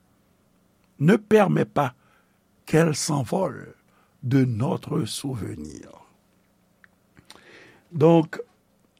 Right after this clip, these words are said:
jeune fille, ça, le grain a été semé dans son cœur, mais le malin est venu et a enlevé ce grain.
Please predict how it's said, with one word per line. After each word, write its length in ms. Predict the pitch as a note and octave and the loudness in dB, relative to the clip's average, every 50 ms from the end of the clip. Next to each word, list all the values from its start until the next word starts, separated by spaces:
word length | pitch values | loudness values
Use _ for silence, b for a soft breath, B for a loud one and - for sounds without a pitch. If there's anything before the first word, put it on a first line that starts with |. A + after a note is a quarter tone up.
| _ _ _ | _ _ _
jeune 260 | - - E3 E3+ E3+ | 0 4 4 4 4
fille, 180 | - - D#3 C#3 | 4 2 -2 0
ça, 360 | - - D3+ F3 G3 A#3+ - - _ _ _ _ _ _ _ _ _ _ _ _ _ _ _ _ _ _ _ _ _ _ _ _ _ _ _ _ _ _ _ _ _ _ | 0 0 0 0 0 -2 -4 -10 _ _ _ _ _ _ _ _ _ _ _ _ _ _ _ _ _ _ _ _ _ _ _ _ _ _ _ _ _ _ _ _ _ _
le 240 | - C#3 D3+ D#3 D3 | 0 4 6 6 6
grain 360 | A#2+ C#3 C#3+ D3+ E3+ G#3+ C#4 - _ _ _ _ _ _ _ _ _ _ _ _ _ _ _ _ _ | 4 2 2 4 4 4 2 -2 _ _ _ _ _ _ _ _ _ _ _ _ _ _ _ _ _
a 160 | - B2+ C3+ | -2 0 2
été 340 | C#3 C3+ B2+ - - - - | 2 2 0 0 -2 -2 -2
semé 540 | - - - - - D#3 F3 F3 F3+ G#3+ A3 - - _ _ _ _ _ _ - | 0 -2 -2 0 2 4 6 6 6 4 2 -2 -14 _ _ _ _ _ _ -8
dans 120 | B2 G#2 | -8 -8
son 180 | - - G#2 G2+ | -8 -10 -14 -12
cœur, 340 | - - - A3 C4 D#4 - _ _ _ _ _ _ _ _ _ _ _ _ _ _ _ _ _ _ _ _ _ _ _ _ _ _ _ _ _ _ _ _ _ _ _ _ _ _ _ _ _ _ | -8 -6 -6 -6 -6 -8 -14 _ _ _ _ _ _ _ _ _ _ _ _ _ _ _ _ _ _ _ _ _ _ _ _ _ _ _ _ _ _ _ _ _ _ _ _ _ _ _ _ _ _
mais 140 | - C3+ - - _ _ _ _ _ _ _ _ _ _ _ _ _ _ _ _ _ _ _ _ _ _ _ _ _ _ _ _ _ _ _ _ _ _ | -4 -4 -4 -4 _ _ _ _ _ _ _ _ _ _ _ _ _ _ _ _ _ _ _ _ _ _ _ _ _ _ _ _ _ _ _ _ _ _
le 140 | - B2+ C3 | 0 0 2
malin 340 | B2+ C3+ B2 A#2 B2 C#3+ D#3+ - _ | 2 2 0 0 -2 -2 -4 -4 _
est 120 | - C3 | -2 -2
venu 320 | B2 G#2+ G#2 A#2+ C3 E3+ - _ _ _ _ _ _ _ _ _ _ _ _ _ _ _ _ - | -2 -2 -2 -4 -4 -4 -6 _ _ _ _ _ _ _ _ _ _ _ _ _ _ _ _ -2
et 140 | C3+ C#3+ | 0 0
a 80 | C3+ B2 | 0 0
enlevé 520 | C3 C#3+ C3 C3 B2+ C3 B2+ A#2+ G#2+ - - _ _ _ | -2 -2 -2 -4 -4 -4 -4 -6 -8 -12 -18 _ _ _
ce 200 | - - - - | -18 -12 -8 -8
grain. 300 | C3+ B2 B2+ C#3+ D3+ G#3+ | -8 -6 -6 -8 -8 -10